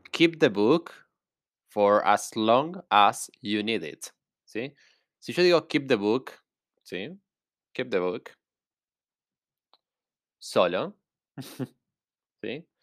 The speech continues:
Eh, ¿se entiende? Mante-, eh, quédate con el libro, ¿sí? Ahora, lo que queremos saber es por cuánto tiempo, ¿sí? Entonces agregamos, eh, el, el,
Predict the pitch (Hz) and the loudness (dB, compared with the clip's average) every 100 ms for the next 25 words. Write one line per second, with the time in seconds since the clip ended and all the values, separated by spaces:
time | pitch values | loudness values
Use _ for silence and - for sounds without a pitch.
0 | _ _ _ _ _ _ _ 101 95 92 | _ _ _ _ _ _ _ 0 2 2
1 | - 135 208 90 82 _ _ _ _ 104 | -2 -4 -2 -4 -6 _ _ _ _ -6
2 | 101 98 98 76 87 104 107 120 98 92 | -4 0 -2 -2 -2 0 0 0 -2 -2
3 | 104 98 95 139 208 _ _ _ _ _ | -2 0 -2 -4 -10 _ _ _ _ _
4 | _ 90 - _ _ _ 104 117 107 110 | _ -12 -12 _ _ _ 4 6 4 2
5 | - - 135 156 156 117 110 131 - - | -2 -6 -2 -2 2 2 2 0 -4 -4
6 | 92 - 113 113 107 110 101 117 120 98 | -4 2 2 2 0 -4 -2 -2 0 -2
7 | 82 76 - _ _ _ _ _ _ _ | -8 -14 -14 _ _ _ _ _ _ _
8 | _ - 104 104 131 120 101 90 101 104 | _ -12 -10 -4 -4 -2 0 0 -2 -4
9 | _ _ _ _ _ _ _ _ - 95 | _ _ _ _ _ _ _ _ -6 -2
10 | 90 90 _ _ _ - 95 90 87 87 | 0 -2 _ _ _ -12 -8 -6 -6 -6
11 | 87 85 87 _ _ 95 90 82 82 80 | -6 -8 -12 _ _ -14 -12 -12 -14 -16
12 | - 80 | -18 -18